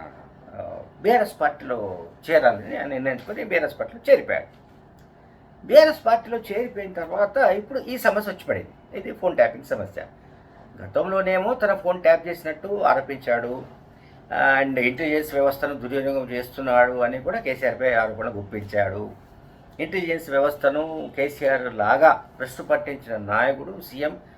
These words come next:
ఈ దేశంలో మరొకడు లేడని కూడా అప్పట్లో ఆయన ఆరోపణలు గుప్పించాడు. ఇవన్నీ పత్రికలో వచ్చాయి. ఓకే, ఆ తర్వాత ఇప్పుడు సిట్ రెండుసార్లు, ఆ, ఆయనను, ఆయనకు నోటీస్ ఇస్తే రెండోసారి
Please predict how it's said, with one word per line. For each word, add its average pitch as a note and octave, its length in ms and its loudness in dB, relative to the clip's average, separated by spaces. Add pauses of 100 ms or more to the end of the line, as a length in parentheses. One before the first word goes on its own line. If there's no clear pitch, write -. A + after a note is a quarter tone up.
(260)
ఈ D#3+ 260 -2
దేశంలో G3 360 0
మరొకడు C#3 340 0
లేడని D#3 460 0
కూడా - 140 -4
అప్పట్లో F#3 480 -2
ఆయన A#2 240 -2
ఆరోపణలు G#2 640 -4
గుప్పించాడు. G2+ 720 -10 (420)
ఇవన్నీ G#3+ 280 8
పత్రికలో F#3+ 800 0 (200)
వచ్చాయి. E3 360 0 (380)
ఓకే, - 320 -2 (440)
ఆ F#3+ 120 4
తర్వాత C#4+ 460 0
ఇప్పుడు F3 520 -2 (520)
సిట్ C#4 220 -4
రెండుసార్లు, G3+ 640 -2 (800)
ఆ, G#2+ 400 -4 (680)
ఆయనను, B2 380 2
ఆయనకు B2 260 0
నోటీస్ C3 380 -10
ఇస్తే B2 260 2
రెండోసారి D3+ 760 -2